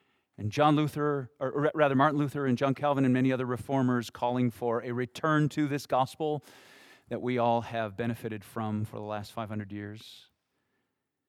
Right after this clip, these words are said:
Calvin says this, "When a person examines his life before God's perfect holiness, he sees the strict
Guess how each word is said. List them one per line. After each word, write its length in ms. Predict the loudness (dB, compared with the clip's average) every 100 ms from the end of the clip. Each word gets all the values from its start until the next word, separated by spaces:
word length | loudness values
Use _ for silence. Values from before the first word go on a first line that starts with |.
| _ _ _ _ _ _ _ _ _ _ _ _ _ 0
Calvin 260 | 2 2
says 280 | 2 0 0
this, 340 | -2 -2 -4
"When 140 | 0 0
a 60 |
person 360 | 2 0 2 2
examines 540 | 2 2 4 4 4
his 180 | 2 0
life 240 | 0 0 0
before 380 | -4 0 -2
God's 340 | 2 4 4 2
perfect 320 | -2 -4 -2
holiness, 440 | 0 2 2 0
he 100 | -6
sees 380 | -6 -4 -4 -4
the 100 | -8
strict 640 | -10 -6 -2 -2 -4 -20